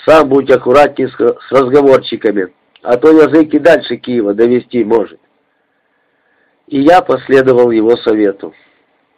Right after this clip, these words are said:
В горкоме комсомола моё дело не рассматривали, но завод запросили.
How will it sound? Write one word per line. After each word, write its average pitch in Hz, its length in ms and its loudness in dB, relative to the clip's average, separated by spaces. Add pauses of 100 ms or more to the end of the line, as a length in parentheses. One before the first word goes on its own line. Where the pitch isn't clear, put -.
(920)
В 110 60 -18
горкоме 165 500 2
комсомола 160 800 2 (240)
моё 131 320 4
дело 165 280 4
не 160 100 2
рассматривали, 104 840 -2 (200)
но 127 220 0
завод 156 440 2
запросили. 113 840 -4